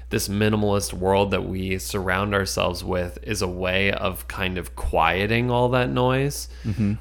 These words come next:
Speaker 1: Or, I mean, I know that when it came to designing a lot of computers, like, when they designed the first laptop or one of the first laptops at I D O, um,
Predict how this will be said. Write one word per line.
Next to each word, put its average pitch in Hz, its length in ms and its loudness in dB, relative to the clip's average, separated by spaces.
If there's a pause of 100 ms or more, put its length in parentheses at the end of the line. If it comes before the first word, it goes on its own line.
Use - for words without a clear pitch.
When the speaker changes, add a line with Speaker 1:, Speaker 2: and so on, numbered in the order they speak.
(140)
Speaker 1:
Or, 107 580 2 (320)
I 110 100 -2
mean, 110 200 4
I 104 140 4
know 117 300 8
that 104 380 6
when 107 240 4
it 107 160 0
came 110 400 2
to 98 560 2 (840)
designing 107 520 2
a 95 60 0
lot 95 220 2
of 95 100 -4
computers, 98 720 2
like, 95 160 0
when 98 140 0
they 98 100 2
designed 98 420 -2
the 98 40 -4
first - 440 -4
laptop - 840 -2
or 95 440 0
one 107 180 2
of 107 80 0
the 101 60 2
first 101 300 -4
laptops 98 560 -4
at 98 180 0
I 92 180 0
D 95 240 -2
O, 87 260 -2 (640)
um, 92 500 -8